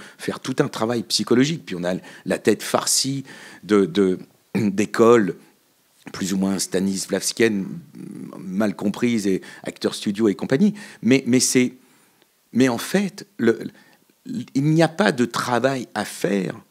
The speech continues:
sur un personnage, puisque le personnage n'existe pas. <laughs> Voilà. Ce qu'il dit existe. Oui, Hamlet n'existe pas.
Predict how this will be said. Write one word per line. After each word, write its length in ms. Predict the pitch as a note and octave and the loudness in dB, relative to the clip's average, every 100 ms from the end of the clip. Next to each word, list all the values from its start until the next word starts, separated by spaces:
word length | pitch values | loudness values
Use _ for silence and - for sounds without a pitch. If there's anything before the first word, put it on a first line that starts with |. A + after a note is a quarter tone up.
| _ _ _ | _ _ _
sur 300 | - B2+ A#2 | -6 -2 -2
un 80 | G#2 | -2
personnage, 800 | - - B2+ - D3 - G#3 | -4 -4 -2 0 0 0 -4
puisque 320 | - D3 - E3+ | -6 -4 -2 0
le 360 | E3 D#3+ A2 | -2 -2 -4
personnage 640 | A2 A#2+ - D#3 G#2+ F#2 - _ _ _ _ | -4 -4 -2 0 -2 -4 -8 _ _ _ _
n'existe 680 | - G#2+ C#3 G2+ C#3+ C#3 - | -4 0 0 0 -6 -8 -12
pas. 160 | F#2 - - | -12 -14 -8
<laughs> 520 | A2 - - - _ | -8 -8 -20 -20 _
Voilà. 240 | G2+ F2 - _ _ | -4 -4 -8 _ _
Ce 120 | - | -4
qu'il 260 | - B2 G2 | -2 -4 -2
dit 320 | E3+ C4 G#3 | -4 -4 -8
existe. 640 | A2 F2+ E2+ F2 - - _ _ | -8 -6 -6 -8 -10 -12 _ _
Oui, 200 | B2 E2+ - _ _ _ _ _ _ | -2 -2 -10 _ _ _ _ _ _
Hamlet 400 | F#2 F#2+ C#3 F#3 - | -4 2 4 2 -2
n'existe 460 | F#2+ F#2+ C#3 - | -6 -4 -4 -4
pas. 240 | F2 E2 | -4 -6